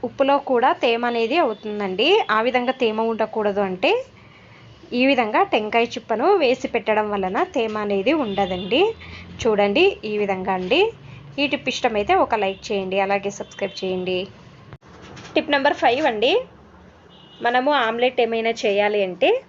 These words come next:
కోడిగుడ్డును ఒక కప్లో కానీ గ్లాస్లో కానీ కలుపుతాం కదండి. ఆ గ్లాసు, ఆ కప్పు కానీ అదే స్మెల్ అనేది వస్తుందండి. మనం నీళ్లు తాగ-, తాగడానికి వెళ్ళినా కూడా అదే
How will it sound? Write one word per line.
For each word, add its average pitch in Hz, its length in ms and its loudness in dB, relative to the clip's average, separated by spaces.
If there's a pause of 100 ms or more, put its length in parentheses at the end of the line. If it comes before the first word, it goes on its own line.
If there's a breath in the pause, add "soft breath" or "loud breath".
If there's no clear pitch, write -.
(120)
కోడిగుడ్డును 214 600 2 (200)
ఒక 226 120 0 (100)
కప్లో 214 280 -2 (120)
కానీ 202 260 2 (140)
గ్లాస్లో 214 460 -2
కానీ 214 240 -2
కలుపుతాం 202 480 -2
కదండి. 202 340 2 (640 loud breath)
ఆ - 20 4 (120)
గ్లాసు, 208 360 0 (300)
ఆ - 20 0 (180)
కప్పు 202 320 -4
కానీ 202 240 0 (140)
అదే 202 160 -2 (140)
స్మెల్ 220 280 -4
అనేది 202 300 0
వస్తుందండి. 196 640 -2 (220)
మనం 233 240 0
నీళ్లు 233 300 0
తాగ-, 214 440 2
తాగడానికి 214 560 2
వెళ్ళినా 196 320 0 (140)
కూడా 196 200 2 (540 loud breath)
అదే 214 160 4